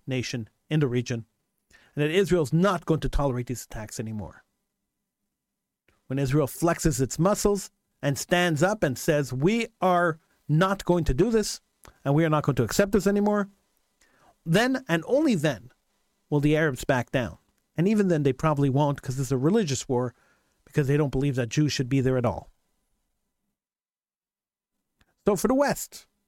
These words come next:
calling for a ceasefire, for, for the leftists who are, who are gathering in the streets, and the pro-Hamas genocidal people who are gathering in the streets and calling for the death of Jews, it's not gonna work.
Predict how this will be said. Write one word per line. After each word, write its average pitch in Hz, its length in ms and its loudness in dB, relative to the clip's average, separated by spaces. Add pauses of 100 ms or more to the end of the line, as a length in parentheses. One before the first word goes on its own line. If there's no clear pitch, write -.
(120)
calling 214 260 2
for 170 160 0
a 147 60 0
ceasefire, 110 560 -6
for, 220 340 -2 (300)
for 247 180 -2
the 233 60 4
leftists - 720 -4
who 165 160 0
are, 156 220 0
who 160 100 0
are 143 240 0 (380)
gathering 190 360 2
in 156 60 -2
the 113 60 -6
streets, 107 380 -10
and 127 100 -6
the 127 60 -6
pro-Hamas 175 920 -2 (420)
genocidal 160 600 0
people 120 340 0
who 143 100 -2
are 131 120 0
gathering 160 360 0
in 135 60 -4
the 113 60 -8
streets - 240 -6
and 131 100 -10
calling 151 220 0
for - 80 -8
the 127 80 -4
death 131 240 -2
of 120 80 -4
Jews, - 440 -12 (4000)
it's - 140 -16
not 208 140 2
gonna 175 140 0
work. - 440 -4